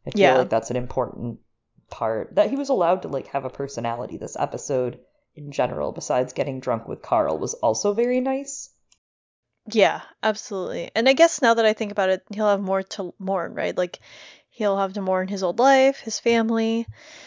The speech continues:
Speaker 2: and, I mean, even himself. Laenor Velaryon's dead.
Speaker 1: We kind of see that even Daemon is doing a little mourning in this
Speaker 2: Mm.
Speaker 1: episode. Some for his wife, some for his famil-, his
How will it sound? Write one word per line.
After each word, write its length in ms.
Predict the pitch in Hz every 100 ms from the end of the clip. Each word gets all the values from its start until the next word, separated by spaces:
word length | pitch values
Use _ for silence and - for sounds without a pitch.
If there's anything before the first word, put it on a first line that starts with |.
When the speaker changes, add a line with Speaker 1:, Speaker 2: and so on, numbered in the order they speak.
| - _ _
Speaker 2:
and, 520 | 208 196 185 185 180 - -
I 60 |
mean, 200 | 233 240
even 220 | - 240 233
himself. 920 | 214 170 - 190 233 - - - - - _ _ _ _ _ _ _ _ _ _ _ -
Laenor 320 | 220 254 269
Velaryon's 580 | 240 208 208 208 170 165
dead. 540 | - 208 - - - 202 _ _ _ _ _ _ _ _ _ -
Speaker 1:
We 120 | 208
kind 280 | 208 240 359
of 80 | 359
see 260 | - 240 254
that 320 | 233 214 -
even 300 | 233 320 233
Daemon 380 | - 226 339 165
is 160 | 156
doing 260 | - 143 139
a 60 | 135
little 240 | 127 123
mourning 460 | 131 127 127 127 127
in 200 | - 214
this 140 | 214 202
Speaker 2:
Mm. 40 | 190
Speaker 1:
episode. 460 | - - 127 123 - - _ _ _
Some 360 | - - 196 190
for 120 | 160
his 140 | 151
wife, 360 | 127 127 190 -
some 300 | - 139 151
for 240 | - 143
his 300 | 131 131 127
famil-, 500 | - 139 127 131 135 - _ _
his 260 | 147 113